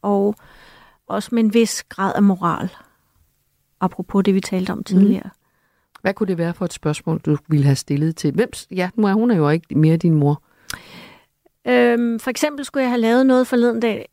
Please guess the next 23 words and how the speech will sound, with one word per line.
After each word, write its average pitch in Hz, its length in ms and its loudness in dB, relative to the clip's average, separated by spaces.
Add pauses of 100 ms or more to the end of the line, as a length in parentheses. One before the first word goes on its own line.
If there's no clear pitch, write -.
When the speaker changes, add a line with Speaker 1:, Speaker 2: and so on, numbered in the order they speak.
Speaker 1:
øhm, 202 680 0
på 220 140 -4
min 226 200 6
bil, 262 380 0
og 220 180 2
så, 240 400 2
øh, 214 320 0
tilbød, 240 580 0 (960)
øhm, 196 720 0
hvad - 220 -12
hedder 180 300 -14
det, 220 80 -4
mekanikeren 233 640 0
to 233 260 -6
forskellige 269 460 0
priser, 185 420 -4 (720)
<clears throat> 226 720 0
som 226 180 -2
var 202 260 -2
med 220 300 4
eller 240 140 6
uden 220 300 4
regning. 208 420 0